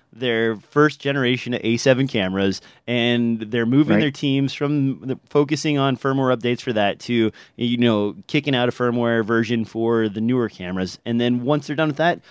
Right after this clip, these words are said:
Speaker 1: they'll probably abandon those too. And next year or the year after, that'll be the reason you have to move to the next cameras, because guess what? We're not supporting this one anymore. And now you, sir user, wasted your two thousand, three thousand or whatever dollars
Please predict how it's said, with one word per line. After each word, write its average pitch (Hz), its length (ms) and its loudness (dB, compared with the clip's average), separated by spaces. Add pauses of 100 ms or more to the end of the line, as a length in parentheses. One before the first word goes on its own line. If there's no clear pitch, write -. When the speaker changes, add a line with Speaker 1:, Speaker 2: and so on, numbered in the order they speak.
Speaker 1:
they'll 143 100 0
probably 170 280 0
abandon 156 360 0
those 160 220 2
too. 196 260 0 (200)
And 123 120 0
next 135 300 0
year 175 320 0
or 131 80 0
the 123 80 -2
year 143 140 2
after, 160 340 -2 (220)
that'll 135 240 0
be 151 100 0
the 135 80 -4
reason 143 280 -2
you 143 60 2
have 151 160 0
to - 80 -4
move 143 180 0
to 151 60 0
the 151 80 0
next 170 240 -2
cameras, 101 400 0
because 117 360 0
guess 143 200 0
what? 143 240 0
We're 117 100 -6
not 139 180 0
supporting 135 380 -2
this 113 160 -2
one 113 120 2
anymore. 104 380 0 (240)
And 123 180 -2
now 131 360 0 (180)
you, 135 500 0 (320)
sir - 400 -6
user, 127 580 0
wasted 131 460 0
your 120 140 0
two 151 140 -6
thousand, 127 440 0
three 139 160 -8
thousand 127 360 0
or 98 100 -4
whatever 113 340 2
dollars 104 560 0